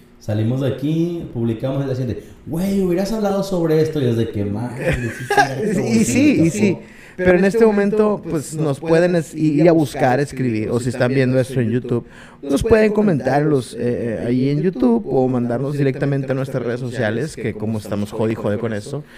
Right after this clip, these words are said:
Speaker 2: eh, venimos como Arturo Salati y Dani Tezán, así como tal cual viene
Speaker 1: Con
Speaker 2: el
Speaker 1: doble
Speaker 2: nombre.
Speaker 1: N.
Speaker 2: Así como tal cual viene en Spotify o en todos lados, así venimos en todas nuestras redes sociales. Sería mu-, bonito,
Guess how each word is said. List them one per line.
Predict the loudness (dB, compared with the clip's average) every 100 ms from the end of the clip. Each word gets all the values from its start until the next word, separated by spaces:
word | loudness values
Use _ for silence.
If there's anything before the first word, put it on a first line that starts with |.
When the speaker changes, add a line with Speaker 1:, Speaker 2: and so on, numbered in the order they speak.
| -20 -12
Speaker 2:
eh, | -2 0 2
venimos | 0 -2 -4
como | -2 -2
Arturo | 0 0 0
Salati | 0 0 0 -4
y | -4 -4
Dani | -2 -2 0 -2 -2
Tezán, | -4 -4 -4 -4 -4
así | -4 -6
como | -4 -2 -2
tal | -2
cual | 0 2 4
viene | 4 4 2 0 -4 -2
Speaker 1:
Con | 2 6
Speaker 2:
el | 6 8
Speaker 1:
doble | 8
Speaker 2:
nombre. | 6 6 6 4 4
Speaker 1:
N. | 0 -4 -10 _ -20 -20 -16 -4
Speaker 2:
Así | -4 -2
como | 4 4 4
tal | 2
cual | 4 4 4
viene | 4 4 4 0
en | -2 -2
Spotify | 0 0 0 -2 0 -2
o |
en | -2
todos | -2 0
lados, | 0 0
así | -2 -4
venimos | -4 -4 -2
en | -2
todas | 0 0
nuestras | 0 -4 -4
redes | -4 -4
sociales. | -4 -2 -2 -2 -8 -20 -20 -20 -20 -20
Sería | -2 2 4
mu-, | 4 -2 -6 -12
bonito, | -2 4 6 4 4 4 4